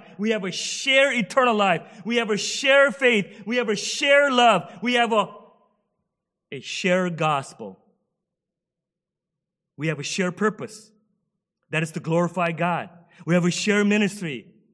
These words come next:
to proclaim the gospel in the advancement of the kingdom. We have a shared truth that is revealed to us in the Holy Scriptures. And we have a shared power, which is the Holy Spirit.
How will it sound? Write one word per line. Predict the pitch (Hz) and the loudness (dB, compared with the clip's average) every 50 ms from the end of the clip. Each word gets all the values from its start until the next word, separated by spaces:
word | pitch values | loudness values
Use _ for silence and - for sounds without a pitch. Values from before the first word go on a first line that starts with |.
| _ _ _ _ _ _ _ _ _ | _ _ _ _ _ _ _ _ _
to | - 170 | -12 -10
proclaim | - 175 - - 185 196 202 202 | -8 -10 -8 -4 -2 -2 0 0
the | 180 170 | -2 0
gospel | 151 175 180 190 202 190 - - - 165 135 113 - - - _ - | 2 2 4 4 4 2 0 -4 -4 -4 -4 -4 -6 -12 -20 _ -8
in | 180 | -4
the | 170 170 | -2 -2
advancement | 165 147 165 170 190 196 - 185 196 190 | -2 0 2 2 2 0 0 -2 -2 -2
of | 185 | -2
the | 165 | -2
kingdom. | 170 - 196 208 190 151 156 131 110 98 - _ _ _ _ _ _ _ _ _ _ _ _ _ _ _ | -4 -4 -4 -2 -2 -4 -6 -8 -10 -12 -18 _ _ _ _ _ _ _ _ _ _ _ _ _ _ _
We | 139 160 170 | -4 -4 -4
have | 165 147 | -4 -4
a | 156 | -6
shared | 147 - - - - 202 202 208 202 196 | -8 -8 -6 -2 0 2 4 4 2 0
truth | 202 - - 220 208 180 139 120 - - - - - _ _ _ _ _ _ _ _ _ | -2 -2 0 2 2 2 0 -2 -6 -16 -20 -20 -20 _ _ _ _ _ _ _ _ _
that | 151 156 | -6 -4
is | 165 156 - | -4 -6 -6
revealed | 147 143 135 160 170 185 180 180 | -10 -8 -4 -2 -2 -2 -2 -2
to | - 175 170 | -2 0 0
us | 160 151 151 - - - _ _ _ - | 0 0 0 -4 -8 -18 _ _ _ -12
in | 151 135 | -10 -8
the | 131 127 | -8 -6
Holy | 127 156 147 147 143 | -6 -6 -6 -6 -8
Scriptures. | 139 - - - 120 - - - 104 95 - _ _ _ _ _ _ _ _ _ _ _ _ _ 117 | -12 -14 -16 -16 -16 -16 -18 -20 -20 -20 -20 _ _ _ _ _ _ _ _ _ _ _ _ _ -14
And | 120 120 123 | -12 -10 -6
we | 147 175 190 202 202 208 202 202 - - - - - _ _ _ _ _ _ _ _ _ _ _ _ _ _ _ _ _ _ _ _ _ _ _ _ _ _ _ | -2 -2 0 0 0 -2 -2 -6 -10 -16 -20 -20 -20 _ _ _ _ _ _ _ _ _ _ _ _ _ _ _ _ _ _ _ _ _ _ _ _ _ _ _
have | - 165 160 160 160 135 | -6 -4 -2 -2 -2 -4
a | 127 | -6
shared | - - - - - 175 170 180 190 190 185 190 | -8 -8 -8 -6 -2 -2 -2 -2 -2 -4 -6 -8
power, | - - - 160 156 143 123 117 104 95 95 _ _ _ _ _ _ _ _ _ _ _ _ _ _ _ _ | -12 -10 -8 -6 -6 -6 -6 -8 -12 -14 -16 _ _ _ _ _ _ _ _ _ _ _ _ _ _ _ _
which | - 131 - - | -18 -18 -18 -18
is | 123 - | -16 -16
the | 127 117 | -16 -14
Holy | - - 151 156 151 151 139 | -10 -6 -6 -6 -6 -6 -10
Spirit. | 143 - - - 127 117 107 98 95 - - _ _ | -12 -14 -14 -12 -10 -8 -8 -8 -10 -14 -20 _ _